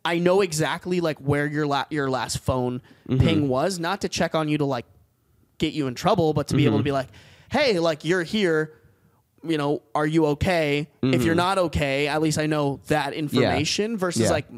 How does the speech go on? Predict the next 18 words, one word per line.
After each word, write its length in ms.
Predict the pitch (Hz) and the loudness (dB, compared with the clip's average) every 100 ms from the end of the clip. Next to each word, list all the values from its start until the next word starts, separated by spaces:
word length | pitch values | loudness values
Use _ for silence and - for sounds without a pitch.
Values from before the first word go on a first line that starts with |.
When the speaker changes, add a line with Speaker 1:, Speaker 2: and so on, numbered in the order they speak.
| - | -8
Speaker 1:
you 120 | 151 | -4
know, 220 | 135 139 - _ _ _ _ - _ _ _ _ - _ | -2 -4 -6 _ _ _ _ -20 _ _ _ _ -20 _
parents 380 | - 151 143 135 | 0 2 2 4
Speaker 2:
Being 80 | 123 | 2
Speaker 1:
are 20 | |
Speaker 2:
in 60 | |
the 60 | 117 | 2
Speaker 1:
gonna, 200 | - 107 | 2 2
Speaker 2:
dark, 260 | 104 - - | 0 -4 -2
yeah. 220 | 113 107 - - | 0 0 -4 -4
Speaker 1:
parents 380 | 160 160 165 | -2 -2 0
are 100 | 170 | -2
gonna, 400 | 165 170 156 156 151 _ _ _ _ _ _ _ _ | 0 -2 -2 -2 -6 _ _ _ _ _ _ _ _
"Oh, 200 | 208 208 | 0 0
my 100 | 175 | -2
kid 240 | 170 226 208 | -2 -2 -2
went 180 | 180 | -4
missing. 460 | 151 151 143 113 | -4 -4 -4 -6